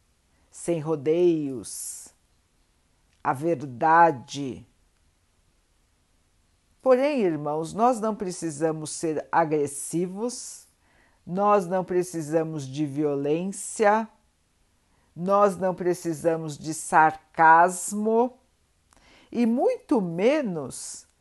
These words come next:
que depois fiquemos a falar mal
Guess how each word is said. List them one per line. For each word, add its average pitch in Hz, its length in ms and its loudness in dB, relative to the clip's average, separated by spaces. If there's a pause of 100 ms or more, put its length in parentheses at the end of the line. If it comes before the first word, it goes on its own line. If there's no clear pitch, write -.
(480)
que 226 160 -2
depois 240 1160 -2 (640)
fiquemos 208 720 2
a 202 100 0
falar 185 500 0
mal 165 540 2